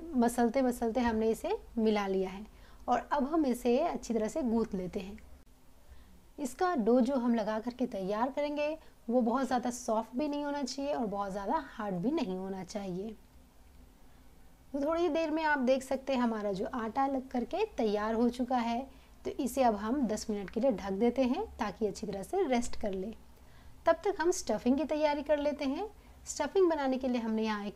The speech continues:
pan को गर्म कर लिया है। इसमें दो चम्मच ऑयल को अच्छी तरह से गर्म किया हुआ है। आधा छोटा चम्मच राई डाल लेते हैं और अब हम इसमें डाल देंगे एक कटा हुआ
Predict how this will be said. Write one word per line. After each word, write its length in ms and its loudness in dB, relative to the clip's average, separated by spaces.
pan 240 0
को 100 -4
गर्म 260 2
कर 140 2
लिया 200 2
है। 240 -2
इसमें 340 -2
दो 140 0
चम्मच 440 -6
ऑयल 200 -6
को 320 0
अच्छी 240 -4
तरह 160 -4
से 100 -2
गर्म 280 0
किया 260 -4
हुआ 140 -6
है। 160 -12
आधा 260 6
छोटा 240 0
चम्मच 480 0
राई 260 4
डाल 220 2
लेते 220 0
हैं 260 2
और 160 0
अब 200 -2
हम 120 6
इसमें 280 2
डाल 220 0
देंगे 200 2
एक 420 0
कटा 220 2
हुआ 380 -2